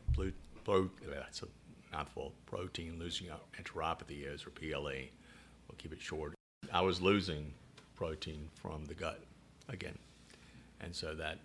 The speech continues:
made life more difficult with anemia in the legs, edema in the legs, uh, ascites in the belly,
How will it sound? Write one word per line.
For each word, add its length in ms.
made 260
life 260
more 120
difficult 460
with 260
anemia 420
in 100
the 60
legs, 560
edema 380
in 140
the 80
legs, 460
uh, 40
ascites 520
in 80
the 60
belly, 440